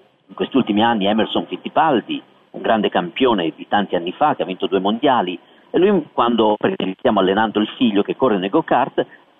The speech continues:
e lui mi ha detto: "Guarda che, eh,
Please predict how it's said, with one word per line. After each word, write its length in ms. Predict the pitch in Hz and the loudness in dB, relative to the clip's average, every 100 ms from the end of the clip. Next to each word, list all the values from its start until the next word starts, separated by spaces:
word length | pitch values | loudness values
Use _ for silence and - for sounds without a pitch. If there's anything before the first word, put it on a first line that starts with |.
| - | -2
e 100 | 156 | 2
lui 160 | 175 | 4
mi 100 | 196 | 4
ha 40 | 123 | 4
detto: 340 | 107 98 - | 2 2 2
"Guarda 360 | 120 156 90 95 | 2 2 0 -2
che, 340 | - 104 101 - | 2 2 2 0
eh, 880 | 110 98 90 90 87 87 87 82 | 2 2 2 2 2 2 2 0